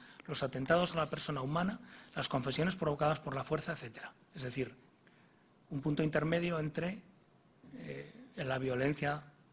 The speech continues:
de los argelinos, de los independentistas, y la violencia ejercida por el Estado. Ni una cosa ni otra es buena, ¿vale? En mayo del sesenta y uno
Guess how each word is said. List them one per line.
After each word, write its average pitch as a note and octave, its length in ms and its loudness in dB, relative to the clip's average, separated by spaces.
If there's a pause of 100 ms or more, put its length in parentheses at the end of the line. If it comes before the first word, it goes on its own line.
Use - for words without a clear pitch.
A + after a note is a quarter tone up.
(240)
de D3 100 -6
los C#3+ 160 0
argelinos, F3 640 -2 (380)
de D3+ 60 -4
los C#3 140 0
independentistas, D#3 960 0
y F#3 240 4 (540)
la C#3 140 2
violencia C#3 380 4
ejercida C#3 380 0
por C3 120 0
el A#2+ 100 -6
Estado. A#2 360 -4
Ni C3+ 80 2
una D#3 160 6
cosa D#3+ 200 0
ni D3 100 2
otra C#3+ 180 0
es A#2 80 -2
buena, G#2 260 -12 (440)
¿vale? G#3+ 240 -8 (1080)
En C#3+ 120 2
mayo D#3+ 240 10
del F#3 100 10
sesenta F#3 400 4
y F#3+ 80 6
uno G3+ 260 2